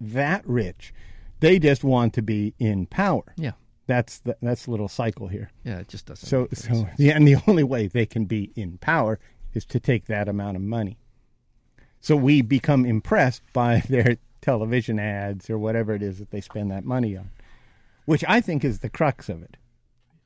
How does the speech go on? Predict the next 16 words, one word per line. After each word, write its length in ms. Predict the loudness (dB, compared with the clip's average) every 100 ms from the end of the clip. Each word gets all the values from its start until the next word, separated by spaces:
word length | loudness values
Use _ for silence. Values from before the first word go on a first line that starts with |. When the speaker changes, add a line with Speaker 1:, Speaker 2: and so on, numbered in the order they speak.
| _ _ _
Speaker 1:
I 120 | 4 6
don't 200 | 6 4
think 260 | 4 2 0
that, 240 | 0 0 -4 _ _ _ _ _ -12 -12 -12 -14
that 680 | -12 -12 -10 -10 -4 -4 -4 -20 -4
following 460 | 2 4 4 4 2 -2
a 60 |
strictly 460 | -6 0 0 0 -4
political 600 | -2 -2 0 0 -2 -2
route 400 | -2 -4 -6 -14 -20 _ _ -8
is 320 | -8 -8 -14 -8
the, 220 | -6 -6
the, 460 | -12 -10 -8 -8 -10
uh, 140 | -12 -14 -16 -14
the 80 | -6
key. 300 | -4 -4